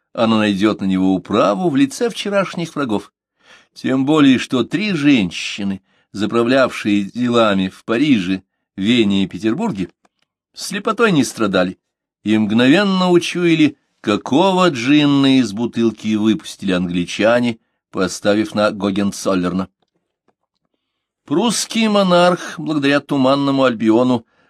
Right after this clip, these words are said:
разомкнул опасное кольцо. Имея свободный тыл на севере, питая надежду на пассивность версальских политиков,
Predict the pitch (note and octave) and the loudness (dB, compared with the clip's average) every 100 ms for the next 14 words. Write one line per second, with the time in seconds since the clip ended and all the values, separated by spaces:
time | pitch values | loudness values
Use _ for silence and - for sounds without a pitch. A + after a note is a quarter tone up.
0 | _ G2 G2 G#2+ G#2 B2+ A#3+ G3 F#2+ G2 | _ -2 2 2 0 2 2 4 2 0
1 | F#2 - G2 F2+ F2+ - C3+ - _ _ | -2 -2 -8 -6 -6 -6 -10 -12 _ _
2 | _ _ _ _ _ _ G#2 D#3 A#3+ F3 | _ _ _ _ _ _ -4 0 2 2
3 | - A#2 B2+ A3 C3+ G#2 - G3+ E3 F#2+ | 0 -2 0 0 0 -2 -2 -2 0 -2
4 | E2+ - F#2+ G2 E3+ - _ _ _ _ | -2 -4 -2 -2 -4 -10 _ _ _ _
5 | _ - - C3+ C#3 C#3 C#3 C#3 C#3 C#3 | _ -2 0 2 2 2 2 2 2 2
6 | B2+ C#3 C#3 - D#3 D3+ - F#3 D3+ C3 | 4 4 2 0 -2 -2 -4 0 0 0
7 | - C3+ B2 B2+ A#2+ G#2+ - G#2+ - A2 | 0 -2 0 0 0 0 -4 -6 -2 -2
8 | F#2+ G2+ - F3 F3 | 0 -2 -4 -6 -6